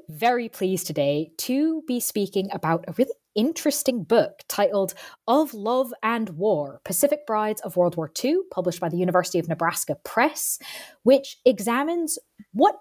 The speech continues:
happened to Pacific women who married American soldiers during World War Two, both in terms of kind of how they met them, how did their marriages go,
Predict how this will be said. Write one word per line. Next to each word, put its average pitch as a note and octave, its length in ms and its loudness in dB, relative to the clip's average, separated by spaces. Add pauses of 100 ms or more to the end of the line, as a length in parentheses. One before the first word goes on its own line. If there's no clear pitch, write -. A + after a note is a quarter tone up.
happened G3 720 -2
to G3+ 200 2
Pacific G#3+ 540 -2
women F3+ 340 -2
who F3 220 -2
married E3+ 560 0 (240)
American F#3 540 -2
soldiers F3 480 0
during D#3+ 180 -2
World D#3 240 0
War D3+ 140 -2
Two, D#3+ 400 0 (420)
both C#4+ 460 4
in G#3 80 0
terms F3+ 240 2
of E3 80 -4
kind E3 100 0
of D3 140 -2 (100)
how - 220 -2
they D3 140 -2
met C#4+ 240 -2
them, B3+ 340 2
how - 200 0
did D#3 120 0
their D#3 100 -6
marriages B3 460 -2
go, A3 340 -2